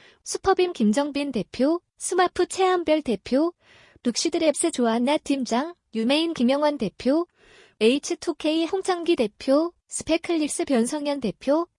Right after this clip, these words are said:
마이스크 김정태 대표. 에스케이텔레콤과 혁신기술을 보유한 스타트업들이 소셜 임팩트, 소셜 임팩트 별표 긍정적 사회 변화를 추구하는 연합군으로 함께 나선다.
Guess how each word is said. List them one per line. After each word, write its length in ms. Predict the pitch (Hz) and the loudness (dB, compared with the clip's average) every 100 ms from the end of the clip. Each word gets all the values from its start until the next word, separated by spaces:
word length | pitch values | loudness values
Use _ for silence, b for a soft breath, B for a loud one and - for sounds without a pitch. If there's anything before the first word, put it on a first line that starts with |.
| _ | _
마이스크 560 | 220 240 302 381 - | 2 2 2 0 0
김정태 580 | 330 247 214 302 311 320 | -2 0 0 0 0 0
대표. 520 | 262 208 - 180 170 - _ _ _ _ _ _ _ _ _ _ _ | 0 -2 -4 -2 -2 -6 _ _ _ _ _ _ _ _ _ _ _
에스케이텔레콤과 1120 | 214 208 - - 359 349 359 359 349 370 349 339 | -4 -4 -6 -2 0 0 0 0 0 -2 2 2
혁신기술을 720 | 359 - 392 370 339 294 302 | 2 -2 -2 -2 -2 -2 -2
보유한 420 | - 220 302 339 | 0 2 4 4
스타트업들이 960 | 320 - 339 - 349 - 185 185 302 339 b b b b b | 0 -4 -4 0 -2 0 -6 0 0 0 b b b b b
소셜 400 | - 392 370 339 | -2 0 2 2
임팩트, 640 | 349 302 214 - 294 302 302 _ | 2 -4 -10 -8 -4 -4 -6 _
소셜 500 | - 381 370 381 339 | -2 0 0 0 0
임팩트 460 | 208 214 320 349 330 | 0 -2 -2 -2 -2
별표 480 | 233 196 - 302 - | -4 -4 -2 -2 -2
긍정적 520 | - 226 277 294 294 | -4 0 0 0 -2
사회 280 | - 349 349 | 0 2 2
변화를 1200 | 254 170 170 262 349 _ _ - - _ 220 294 | 0 0 2 2 0 _ _ -20 -20 _ 0 0
추구하는 640 | - 349 320 294 320 294 | -2 0 2 2 0 0
연합군으로 680 | 190 247 320 311 277 262 294 | 2 2 -2 -2 0 2 2
함께 340 | 320 370 370 | 0 -2 0
나선다. 640 | 285 202 240 202 170 180 | 0 -2 -2 0 0 -2